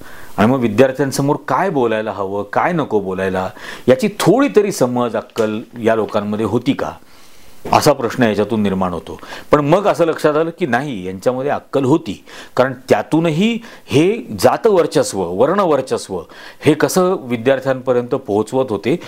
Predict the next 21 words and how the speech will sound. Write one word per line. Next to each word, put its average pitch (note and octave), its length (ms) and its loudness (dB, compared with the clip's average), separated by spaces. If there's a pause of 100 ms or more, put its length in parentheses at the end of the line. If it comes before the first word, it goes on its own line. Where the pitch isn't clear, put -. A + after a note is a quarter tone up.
(220)
हे E3+ 280 2
यातून C#3 260 0
लक्षात G#2+ 340 -2
येतं. F2 200 -4
आणि F#2+ 160 -2
म्हणून C#3 280 -2
मला D#3 180 -2
असं C#3+ 160 -4
वाटतं C#3+ 320 -2 (480)
की D#3 100 4
हे D3+ 240 2
जे, F#3 320 2 (100)
अ, C3+ 460 2 (180)
सतरा C3+ 260 2
डिसेंबर C3+ 460 -2
एकोणीसशे B2 480 -4
साठला, C3 540 -2 (380)
सतरा C3+ 400 2
डिसेंबर B2+ 540 -2
एकोणीसशे A#2 480 -2
साठला B2 520 -2